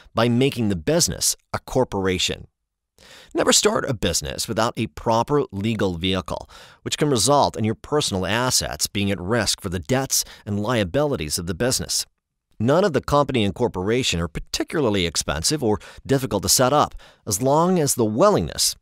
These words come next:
and budget is there. Many business owners, however, are under the mistaken impression from planning the appropriate yet practical legal vehicle. Here's the myths. Number one, skip the company and corporation equals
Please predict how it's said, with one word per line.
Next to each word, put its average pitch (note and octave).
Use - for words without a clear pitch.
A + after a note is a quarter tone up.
and E2
budget -
is A2
there. F#2+
Many F#3
business A2+
owners, D2
however, G2+
are D#3+
under G3+
the F#3
mistaken D#3+
impression B2
from G2+
planning B2
the G2+
appropriate F#2
yet B2+
practical -
legal F#2+
vehicle. D3
Here's C3+
the G#2+
myths. -
Number E2
one, F#2
skip -
the A3
company A3+
and D#3+
corporation D#3
equals C3+